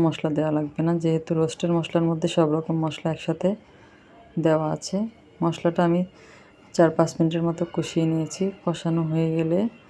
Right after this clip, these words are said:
ভেজে রাখা মুরগির মাংসগুলো দিয়ে দিব। আর যারা আমার চ্যানেলে নতুন, তারা আমার চ্যানেলটা সাবস্ক্রাইব করে পাশে থাকা বেল আইকনটা টিপে দিবেন, যাতে পরবর্তীতে আমি যত ভিডিও দিই তার নোটিফিকেশন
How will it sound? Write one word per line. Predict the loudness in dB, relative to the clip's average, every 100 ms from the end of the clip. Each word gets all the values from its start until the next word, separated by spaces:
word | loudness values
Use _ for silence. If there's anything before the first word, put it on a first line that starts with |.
| -20 -20 -18 0
ভেজে | 6 6 6
রাখা | 4 0 0
মুরগির | 0 0 0 0
মাংসগুলো | -2 -4 -6 -4 0
দিয়ে | 2 2
দিব। | 0 -2 -12 -18 -20 -20 -20 -20 -20 -20 -20 -20 -20 -20 -20 -20 -20 -20 -20 -20 -20 -20 -20 -20 -20 -20 -20 -20 -20 -20 -20 -20 -20 -20 -16 -4 -2
আর | 0 4
যারা | 4 4
আমার | 4
চ্যানেলে | 4 4 4 4
নতুন, | 2 0 0 2
তারা | 0 -2 -2
আমার | -2 0 0
চ্যানেলটা | 0 0 -2 -2
সাবস্ক্রাইব | -2 -4 -2 0 0 2
করে | 2 2
পাশে | 0 -2
থাকা | 2 2 4
বেল | 4 6
আইকনটা | 2 0 -2 0 2 2 0 -4 -20 -20 -20 -20 -2
টিপে | 0 0 0
দিবেন, | 2 2 2
যাতে | 2 2
পরবর্তীতে | 2 2 0 0 0 2
আমি | 0 0
যত | -2 -2
ভিডিও | 0 0 0
দিই | 0 0
তার | 0 0 -2 -8 -4 -2
নোটিফিকেশন | 0 0 0 -2 -4